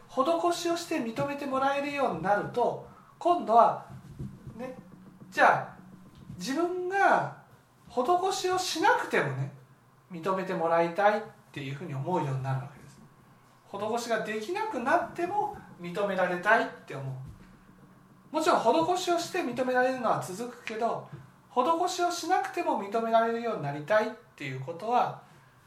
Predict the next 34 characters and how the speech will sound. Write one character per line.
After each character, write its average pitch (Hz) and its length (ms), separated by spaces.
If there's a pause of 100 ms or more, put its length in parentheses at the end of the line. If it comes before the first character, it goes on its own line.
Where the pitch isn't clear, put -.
(260)
ね、 262 260 (1500)
頭 165 520
を 135 60
下 - 280
げ 233 140 (160)
て 208 380 (140)
認 147 260
め 139 80
て 135 100
も 135 180
ら 135 140
お 131 140
う - 20
と - 120
す - 140
る。 - 60 (400)
自 143 160
分 151 160
が 147 120
下 185 240
手 202 160
に 196 160
出 262 140
て 208 340 (480)
認 147 240
め 143 100
て 139 80
も 143 160
ら 147 160
お 139 80
う - 20
と - 100
す - 180
る。 135 60